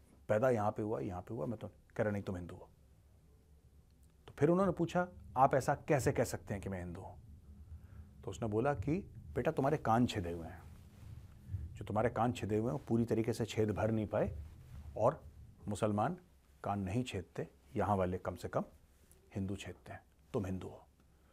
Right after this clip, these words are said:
फिर वो डोभाल साहब को अपने घर ले गया, कहीं गली वली में ऊपर जाके उसका घर था, उसने बैठाया उनको,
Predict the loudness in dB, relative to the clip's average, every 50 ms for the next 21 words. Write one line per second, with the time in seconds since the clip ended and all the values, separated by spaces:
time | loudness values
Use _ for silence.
0 | -20 -20 -20 -20 -20 -20 -20 _ _ -14 -12 0 8 8 8 8 8 6 6 6
1 | 6 6 6 6 6 8 8 6 4 2 0 -4 -4 -4 -4 -4 -6 -6 -4 -2
2 | -4 -2 -2 -2 -2 -2 -4 -6 -8 -10 -14 -14 -16 -16 _ _ -8 -6 -4 -2
3 | -2 -2 0 0 0 0 0 0 0 0 -2 -2 -2 -2 -4 -6 -6 -6 -6 -6
4 | -6 -6 -8 -10 -8 -10 -10 -8 -6 -8 -8 -6 -8 -10 -12 -16 -18 -18 _ -20
5 | _ _ -20 -20 -20 -20 -20 _ -20 -20 -20 _ _ _ -20 -20 _ _ _ _
6 | _ -20 -20 -18 -8 -6 -4 -4 -2 -4 -2 2 4 6 8 8 8 6 2 0
7 | -4 -4